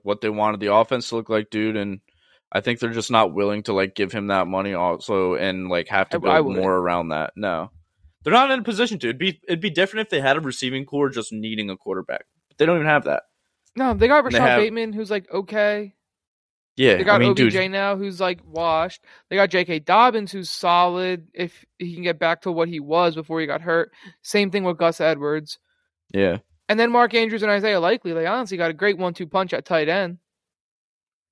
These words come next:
Speaker 1: Do you think Isaiah Likely could ever, like, make the transition to, like, a receiver role or no? You think he's gonna stay tight end?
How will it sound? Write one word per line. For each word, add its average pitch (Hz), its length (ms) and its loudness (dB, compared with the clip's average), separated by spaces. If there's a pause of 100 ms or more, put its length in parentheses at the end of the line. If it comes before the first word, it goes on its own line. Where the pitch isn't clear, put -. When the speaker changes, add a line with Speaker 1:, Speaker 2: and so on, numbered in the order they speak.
(440)
Speaker 1:
Do 127 40 -4
you 131 40 -6
think 190 180 0
Isaiah 151 380 6
Likely 110 360 0
could 113 160 -4
ever, 104 260 -2 (140)
like, 104 260 -4 (120)
make 107 240 -8
the 107 60 -10
transition 101 560 -4
to, 113 100 -6
like, 113 180 0
a 113 60 -6
receiver 117 380 -2
role 123 200 4
or 107 100 4
no? 90 320 0 (440)
You 101 80 -6
think 98 80 -4
he's 98 120 -8
gonna 90 140 -6
stay 87 240 2
tight 92 240 2
end? 92 220 2